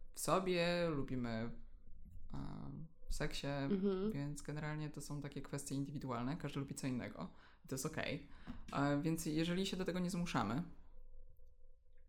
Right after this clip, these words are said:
Speaker 1: mm, dla drugiej osoby, no to to jest super okej. Warto to sprawdzić, nie? Bo dopóki nie sprawdzimy, to się też nie dowiemy. Możemy coś z góry zakładać, ale oczywiście jak ktoś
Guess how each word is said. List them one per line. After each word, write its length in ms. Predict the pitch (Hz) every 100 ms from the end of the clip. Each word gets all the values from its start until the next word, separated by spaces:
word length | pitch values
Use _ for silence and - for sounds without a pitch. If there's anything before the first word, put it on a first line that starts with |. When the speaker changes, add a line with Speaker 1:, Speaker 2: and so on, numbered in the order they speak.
| -
Speaker 1:
mm, 240 | 151 139 139
dla 140 | 156
drugiej 300 | 151 156 147
osoby, 400 | 143 - 127 165 - - - - - -
no 60 | 185
to 100 | -
to 100 | -
jest 180 | 208 220
super 200 | - -
okej. 360 | - - - -
Warto 240 | 170 -
to 80 | -
sprawdzić, 600 | - - - - - -
nie? 240 | 156 185 233 -
Bo 360 | 226 170 175 170
dopóki 320 | 175 196 196
nie 80 | 196
sprawdzimy, 360 | - 190 185
to 80 | 185
się 120 | -
też 140 | - -
nie 100 | 165
dowiemy. 420 | 151 135 - - - - - - - - -
Możemy 280 | 156 156
coś 140 | 156 165
z 80 | -
góry 180 | 147
zakładać, 420 | 135 131 123 127 135
ale 120 | 175
oczywiście 400 | 175 185 - 175
jak 160 | 175
ktoś 280 | 175 190 -